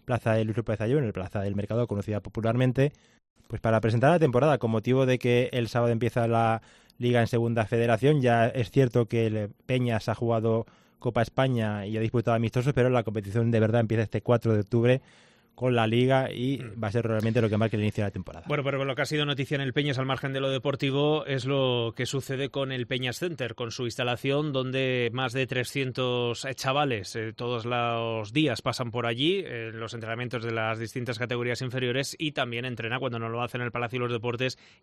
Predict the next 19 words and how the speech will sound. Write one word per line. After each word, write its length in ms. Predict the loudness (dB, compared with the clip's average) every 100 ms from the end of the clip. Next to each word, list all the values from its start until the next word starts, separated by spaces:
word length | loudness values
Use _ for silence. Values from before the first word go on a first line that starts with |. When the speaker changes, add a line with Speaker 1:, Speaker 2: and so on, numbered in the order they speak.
| -2
Speaker 2:
el 220 | 0 0
primer 320 | -2 -2 -2
equipo. 380 | -4 -6 -8 -10 -16 -20 -20 _
Salió 300 | -6 -2 0
en 120 | 0
prensa 600 | 2 0 0 -2 0 0
hace 840 | 0 -4 -4 -6 -2 -2 -2 -2 -2
dos 220 | -2 -2
días 640 | 0 2 2 2 -2 -10 -8
que 540 | -4 -2 -2 -2 -4 -6
el 500 | -8 -6 -8 -8 -6
Peñas 420 | -6 -6 -6 -8 -10
iba 140 | -8
a 20 | -4
ser 160 | -4
desahuciado 720 | -4 -4 -4 -2 -2 0 -2
de 240 | -2 -2 -4 -10 -20 _ -12
la 760 | -6 -2 0 -2 -4 -6 -10 -8
instalación 720 | -8 -2 0 2 2 2 0